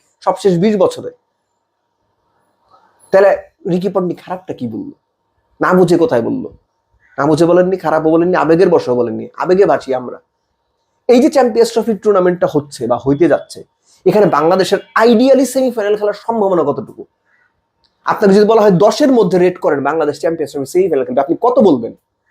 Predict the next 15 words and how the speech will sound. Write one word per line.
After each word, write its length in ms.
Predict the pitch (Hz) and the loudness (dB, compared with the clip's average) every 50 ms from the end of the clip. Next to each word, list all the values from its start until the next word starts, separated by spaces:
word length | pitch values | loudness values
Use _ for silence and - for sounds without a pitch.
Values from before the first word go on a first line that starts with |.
| _ _ _ | _ _ _
আট 180 | - 208 208 233 | -4 -2 0 2
বলবেন 320 | 208 202 208 196 190 196 | 2 4 4 4 2 2
আপনি? 260 | 196 190 - - 135 110 | 0 0 -2 -6 -8 -6
পারবেন 320 | - 151 160 151 147 135 | -2 -2 -2 -2 -2 -4
না। 80 | 127 131 | -4 -6
আপনি 160 | - - 165 | -4 -2 -2
আট 120 | 180 196 | -2 -2
বলবেন 380 | 196 185 185 165 151 151 139 123 | 0 2 2 4 4 2 2 2
কাকে? 280 | 131 120 - - - - _ _ _ _ _ _ _ _ - | 0 -2 -4 -4 -10 -16 _ _ _ _ _ _ _ _ -10
আপনি 180 | - - - 180 | -6 -2 -2 0
আট 100 | 185 185 180 | 0 2 2
বলবেন 200 | 185 170 180 180 | 4 4 4 4
অস্ট্রেলিয়াকে, 540 | 190 190 190 - - 185 165 151 127 - 123 | 2 2 0 -2 0 2 2 2 2 0 -2
ইন্ডিয়াকে, 640 | 113 - 233 220 220 208 185 180 151 - - - - - _ _ _ _ _ _ _ _ _ _ _ _ _ _ - | -2 0 2 4 4 4 4 4 2 2 -2 -6 -14 -14 _ _ _ _ _ _ _ _ _ _ _ _ _ _ -6
পাকিস্তানকে, 680 | 196 196 233 262 - - 190 156 139 - 120 101 - | -2 0 0 0 0 2 0 0 0 -2 -6 -10 -12